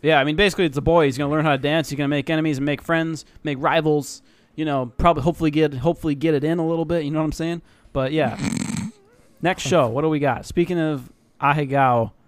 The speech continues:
Speaker 1: you guys, have you guys seen Kakaguri?
Speaker 2: No, I didn't watch that one.
Speaker 1: The gambling show. It's like a school. It's a show all about, uh, these girls. It's like, well, it's not just, it's girls and guys. It's a regular school,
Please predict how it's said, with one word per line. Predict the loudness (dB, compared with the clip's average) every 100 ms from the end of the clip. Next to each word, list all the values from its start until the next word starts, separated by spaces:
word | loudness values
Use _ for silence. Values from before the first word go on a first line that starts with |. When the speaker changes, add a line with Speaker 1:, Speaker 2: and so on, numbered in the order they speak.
| _ _ _ _ _ _ _
Speaker 1:
you | 2
guys, | 4 4 2 -6
have | -6
you | -2
guys | 0
seen | 0 -4
Kakaguri? | -2 -2 -2 -2 0 0 -4 -8 -20 _
Speaker 2:
No, | -2 2
I | 2
didn't | 2 0
watch | -2 -2
that | -4
one. | -4 -6 -10 -18 _
Speaker 1:
The | -4
gambling | 2 4 4 4 0 -2
show. | -4 -4 -4
It's | -2
like | -2 0
a |
school. | -4 -4 -2 -2
It's | -4
a | -6
show | 4 8 10 8 6
all | 6 6
about, | 4 6 8 6 4 -4 _ _ _ -2
uh, | 2 2 0
these | -2 -2
girls. | 2 4 4 4 2 -6 -14 _ _ _
It's | -8 -2
like, | -2 -2 -10 _ _ _ _ _ _
well, | 4 4
it's | 4
not | -2
just, | -6 -8 -4
it's | -4
girls | 2 2 4
and | 2 0
guys. | 0 -2 -6
It's |
a | -2
regular | 0 0 -2
school, | -4 -2 -2 0 -2